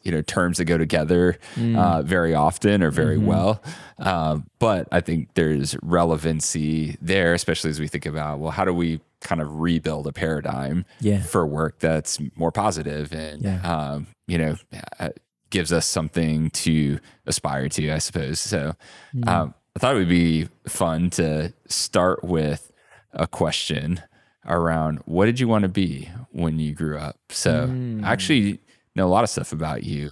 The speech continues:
Speaker 1: but I'm not, I don't think I know the answer to this question.
Speaker 2: <laughs>
Speaker 1: So
Speaker 2: I, I wanted to be some combination of John Smoltz and Chipper Jones.
Speaker 1: <laughs> Okay.
Speaker 2: So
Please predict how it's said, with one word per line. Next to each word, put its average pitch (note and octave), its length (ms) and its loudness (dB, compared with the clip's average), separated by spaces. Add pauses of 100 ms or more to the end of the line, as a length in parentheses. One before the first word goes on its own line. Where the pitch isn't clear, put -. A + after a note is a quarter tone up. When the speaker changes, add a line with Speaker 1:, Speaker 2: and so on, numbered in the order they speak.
(140)
Speaker 1:
but F2+ 120 2
I'm F#2 200 4
not, A2 260 0 (360)
I G2 100 0
don't A#2+ 140 4
think D#3 140 2
I C3 100 2
know A#2+ 140 4
the G#2+ 120 4
answer A2 300 2
to - 120 -2
this D#2+ 240 0
question. - 680 0 (340)
Speaker 2:
<laughs> G#2+ 260 0
Speaker 1:
So F2 560 2 (720)
Speaker 2:
I, A2 720 2 (140)
I A2+ 140 2
wanted G#2 440 2
to G#2 100 -2
be F2+ 680 0 (460)
some A#2+ 360 2
combination G#2 800 4
of F#2+ 160 8
John F#2+ 340 4
Smoltz F#2+ 500 4
and F#2 100 4
Chipper F#2 280 4
Jones. D2+ 560 0
Speaker 1:
<laughs> - 140 -2
Okay. - 180 0
Speaker 2:
So G#2 260 6